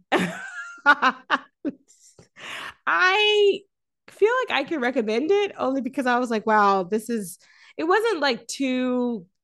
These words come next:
conspiracy heavy where you're just kinda like, you had to figure out all the clues. Like, you know who all the players are. You just kind of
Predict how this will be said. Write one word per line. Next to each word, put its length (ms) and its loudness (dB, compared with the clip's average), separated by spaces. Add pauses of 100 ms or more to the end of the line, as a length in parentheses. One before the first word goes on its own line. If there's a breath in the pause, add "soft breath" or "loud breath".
(180)
conspiracy 760 -2
heavy 500 0
where 160 0
you're 140 -2
just 140 -10
kinda 180 -4
like, 320 -4 (340 soft breath)
you 80 -2
had 80 0
to 60 -4
figure 280 2
out 120 2
all 100 0
the 80 -6
clues. 500 0
Like, 160 -6
you 60 0
know 220 2
who 100 0
all 120 2
the 80 -4
players 500 -4
are. 400 -4 (140)
You 120 -6
just 160 -8
kind 200 -4
of 260 -6